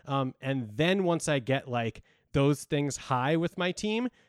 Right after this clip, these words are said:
then I'm just collecting. Then, then there'll be a season where I'm just collecting everything and trying to get as many as possible.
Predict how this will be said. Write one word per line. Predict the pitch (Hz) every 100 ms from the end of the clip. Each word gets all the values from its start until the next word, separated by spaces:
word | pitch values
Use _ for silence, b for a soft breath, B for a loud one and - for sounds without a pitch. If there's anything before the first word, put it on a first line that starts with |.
| b
then | 113 160
I'm | 165
just | 143 -
collecting. | - 123 101 - 104
Then, | 127 185 160
then | 180
there'll | 190
be | 160 156
a |
season | - 165 139 139
where | 135
I'm | 127
just | 127 -
collecting | - 139 131 139 127
everything | 117 127 - 127
and | 120
trying | - 127
to | 117
get | 117
as | 113 104
many | 113 110
as | 104 -
possible. | 117 101 - 101 87